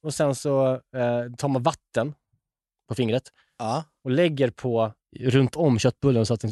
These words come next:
Speaker 1: man kan fästa locket, så att
Speaker 2: Just
Speaker 1: säga.
Speaker 2: det.
Speaker 1: Och sen är det bara att trycka fast.
Speaker 2: Fan, vilket hantverk,
Speaker 1: Med,
Speaker 2: alltså.
Speaker 1: med fingrarna. Och sen så gör man så bara, så man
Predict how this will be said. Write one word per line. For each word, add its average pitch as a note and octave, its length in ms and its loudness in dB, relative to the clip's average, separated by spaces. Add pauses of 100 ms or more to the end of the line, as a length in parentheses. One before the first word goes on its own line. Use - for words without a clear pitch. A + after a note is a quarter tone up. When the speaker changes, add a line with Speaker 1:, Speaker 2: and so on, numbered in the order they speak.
Speaker 1:
man B2 80 -8
kan A#2 120 -8
fästa - 500 -2
locket, B2 520 -2
så - 120 -16
att G2+ 60 -16
Speaker 2:
Just G2 260 -6
Speaker 1:
säga. - 100 -14
Speaker 2:
det. - 40 -20 (720)
Speaker 1:
Och - 60 -20
sen D#3 140 -4
är - 40 0
det E3 60 -2
bara D3 120 2
att C3+ 120 -6
trycka C3+ 240 -4
fast. - 420 -6 (480)
Speaker 2:
Fan, C3+ 240 -2
vilket C3 200 -6
hantverk, G2+ 440 -8
Speaker 1:
Med, C3 100 0
Speaker 2:
alltså. C3+ 120 -2
Speaker 1:
med A#2+ 60 -4
fingrarna. B2 360 -2 (320)
Och D#3+ 120 -8
sen F3 120 0
så F#3 140 -4
gör E3 160 4
man G3+ 140 2
så A2+ 140 -4
bara, G2+ 160 -4
så - 80 -8
man A#2+ 60 -8